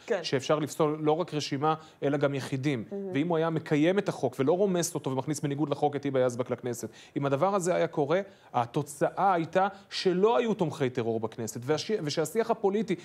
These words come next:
Speaker 2: בין ערביי ישראל לבין הכנסת היה שיח ענייני, שיח מדיניות, שיח שעוסק בשאלה איך להוציא את החברה הזאת מהקיפוח שהיא סובלת ממנו כתוצאה ממעשיה שלה.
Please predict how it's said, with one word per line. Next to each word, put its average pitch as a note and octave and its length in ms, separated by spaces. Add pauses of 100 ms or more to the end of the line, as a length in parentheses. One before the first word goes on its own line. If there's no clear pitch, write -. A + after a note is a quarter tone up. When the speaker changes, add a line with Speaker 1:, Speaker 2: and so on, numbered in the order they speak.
(180)
Speaker 2:
בין G3+ 420
ערביי D#3 380
ישראל G3 360
לבין D3+ 280
הכנסת F3+ 460
היה E3 180
שיח A3+ 360 (240)
ענייני, F3+ 560
שיח G#3+ 300
מדיניות, F3 560 (360)
שיח A3 240
שעוסק A3 400
בשאלה F#3+ 500
איך A3+ 280
להוציא G3+ 400
את C#3+ 60
החברה E3 380
הזאת G3+ 240
מהקיפוח E3+ 500 (200)
שהיא F3+ 160
סובלת G3 400
ממנו F#3 200
כתוצאה C3 340
ממעשיה F#3 480
שלה. F#3 400